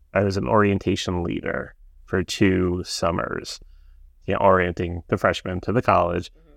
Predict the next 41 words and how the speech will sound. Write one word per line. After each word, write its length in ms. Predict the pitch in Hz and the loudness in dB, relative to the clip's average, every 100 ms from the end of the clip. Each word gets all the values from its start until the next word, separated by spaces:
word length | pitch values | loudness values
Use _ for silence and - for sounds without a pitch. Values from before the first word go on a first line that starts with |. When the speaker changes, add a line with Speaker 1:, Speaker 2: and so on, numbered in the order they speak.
| - | -2
Speaker 1:
But 100 | 104 | 2
we 100 | 107 | 2
also 220 | 104 120 | 2 2
had 140 | 101 | 2
a 60 | 95 | 0
parents 460 | - 160 160 110 - | 0 4 4 4 0
program 500 | - 101 - 60 57 | 0 0 0 -6 -4
that 180 | 60 | -6
same 280 | - 101 85 | -4 -2 0
day 360 | 87 98 - - | 2 2 2 -4
for, 120 | - | -6
you 100 | 95 | -4
know, 140 | 82 92 | -4 -6
all 200 | 95 92 | -4 -4
the 100 | 92 | -4
parents 320 | - 87 87 | -2 -2 -2
who 60 | 92 | -4
didn't 160 | 87 - | -6 -6
want 120 | 98 | -2
to 60 | |
let 100 | 95 | 0
their 120 | - - | 0 -4
kids 240 | - - | -4 -2
go 200 | - 120 | -2 -2
yet. 240 | - - - | -2 -8 -6
Speaker 2:
Mm. 320 | 165 160 151 - _ _ | -4 -2 -6 -10 _ _
Speaker 1:
And 560 | 107 95 92 90 90 90 - - - | 2 4 4 2 -2 -6 -12 -20 -8
so 160 | - | 0
there'd 180 | 110 101 | 2 4
be, 140 | 98 95 | 4 2
like, 320 | 87 - - _ - - - | 0 -6 -14 _ -20 -20 -8
seven 300 | - 120 131 | 2 4 6
hundred 240 | 139 131 | 4 0
parents 420 | - 123 131 123 | 0 2 2 0
in 60 | 127 | 0
the 140 | 120 | 2
audience 400 | 117 117 110 98 | 4 4 4 2
and 100 | 104 | -2
then 80 | 92 | -6
four 380 | 87 - 107 117 | -6 0 4 6
of, 220 | 113 101 | 4 2